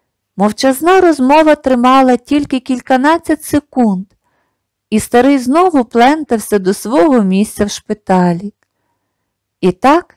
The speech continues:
щодня, немов щоденне причастя, прокажений, накормлений і підкрімлений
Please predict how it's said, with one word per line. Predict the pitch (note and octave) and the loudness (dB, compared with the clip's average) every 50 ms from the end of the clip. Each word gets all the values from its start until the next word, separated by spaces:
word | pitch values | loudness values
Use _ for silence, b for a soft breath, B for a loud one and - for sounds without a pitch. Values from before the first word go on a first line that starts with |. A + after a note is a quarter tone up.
| _ _ | _ _
щодня, | _ - - _ - A#3+ A#3+ G#3 F#3+ - F3 F3 F3 E3 E3+ F#3+ - _ _ _ _ _ _ _ _ _ _ _ _ _ _ _ _ | _ -20 -20 _ -4 -2 -2 -2 -4 -4 -2 -2 -2 -2 -4 -6 -10 _ _ _ _ _ _ _ _ _ _ _ _ _ _ _ _
немов | G3+ G#3+ C4+ D4+ E4 F#4+ G4+ G4 | 0 0 2 2 2 2 0 0
щоденне | - - - - C4 A#3 G3+ G#3+ A#3+ D4 D#4+ E4 D#4+ D#4 D4 | -4 -8 -2 -2 -2 2 2 2 2 2 0 -2 -6 -8 -8
причастя, | - - D4 C#4 - - - - G3+ F#3+ F3+ F3+ - - - _ _ A#3 B3 - _ _ _ _ _ _ _ _ _ _ _ _ | -6 -6 -6 -6 -6 -6 -2 0 0 2 0 0 -4 -10 -18 _ _ -20 -20 -20 _ _ _ _ _ _ _ _ _ _ _ _
прокажений, | _ - A3 A3+ - B3 A#3+ A#3 A3 C4+ C#4+ D#4 E4 D#4+ D4+ C#4 C4 b b b b b b b b b b _ | _ -4 -4 -2 0 0 0 0 2 2 2 2 0 -2 -6 -8 -8 b b b b b b b b b b _
накормлений | - F3+ A#3+ B3 - - F#4 G#4 A4 G4 - D4+ C#4+ C#4 C4 A#3+ A#3 | -4 -2 -2 -2 0 2 2 2 2 2 0 -2 0 2 2 2 0
і | - - A3+ | -2 -4 -6
підкрімлений | - - G3 - - - A3+ A3 C4 D4+ D#4+ D#4 C#4 B3 A#3 A3+ A3 A3 _ _ _ G#3+ G#3+ G#3+ A3 G#3+ G#3 | -6 -8 -12 -14 -6 -4 -2 0 0 -2 0 0 2 2 2 0 0 -4 _ _ _ -4 0 0 2 0 0